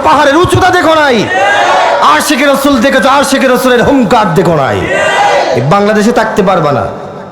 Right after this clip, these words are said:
যদি আশিকে রসুল্লাহ যদি এক হয়ে যায়। প্রিয় ভাইরা, এই জন্যে কথাগুলো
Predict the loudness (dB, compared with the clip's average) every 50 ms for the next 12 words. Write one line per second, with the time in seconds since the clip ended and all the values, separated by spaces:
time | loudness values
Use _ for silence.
0 | -18 -18 -18 -18 -10 -6 -2 -2 0 0 0 0 -2 -2 0 0 0 0 0 0
1 | 0 0 2 0 0 0 0 0 0 0 0 0 0 2 2 0 0 0 -2 -4
2 | -8 -10 -12 -14 -16 -16 -16 -16 -18 -18 -20 -20 -20 -20 -20 -20 -20 -20 -20 -20
3 | -8 -4 -2 -2 0 0 0 0 0 0 2 2 2 2 2 0 -2 -4 -4 -2
4 | -2 0 0 0 0